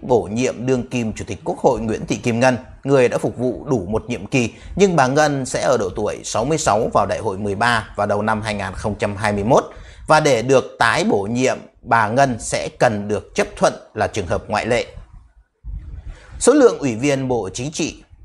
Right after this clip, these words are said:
Như đã đề cập ở trên, Đại hội mười ba, xin lỗi các bạn, Đại hội mười hai đã bầu chọn mười chín ủy viên Bộ Chính trị. Con số này đã giảm xuống còn mười bốn do có người mất, người bị khai trừ và người bị bệnh.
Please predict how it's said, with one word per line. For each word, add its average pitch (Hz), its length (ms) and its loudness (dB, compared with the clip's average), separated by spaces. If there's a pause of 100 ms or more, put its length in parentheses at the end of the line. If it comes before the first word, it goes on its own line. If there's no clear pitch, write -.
(1160)
Như 190 160 8
đã 190 100 4
đề 165 240 4
cập 135 160 2
ở 107 120 -4
trên, 131 300 0
Đại 110 100 -2
hội 120 140 -2
mười 107 140 -2
ba, 107 520 0 (500)
xin 135 140 -4
lỗi 117 100 0
các 156 60 -2
bạn, 117 220 2
Đại 107 120 -2
hội 107 120 0
mười 107 140 0
hai 127 300 2
đã 98 180 -2
bầu 117 320 4
chọn 107 260 -2
mười 104 200 0
chín 151 200 2 (140)
ủy 107 140 -2
viên 107 260 0
Bộ 98 160 -4
Chính 151 140 -6
trị. 165 260 -4 (140)
Con 156 120 0
số 170 120 2
này 139 340 0 (220)
đã 131 200 2
giảm 147 240 2
xuống 120 280 -2
còn 117 200 2
mười 104 120 2
bốn 104 300 2 (100)
do 110 380 2
có 101 300 2
người 143 220 2
mất, - 380 0
người 113 140 2
bị 98 140 -4
khai 117 180 -4
trừ 107 340 -4
và 98 220 0
người 98 240 -2
bị 95 160 -4
bệnh. 135 180 4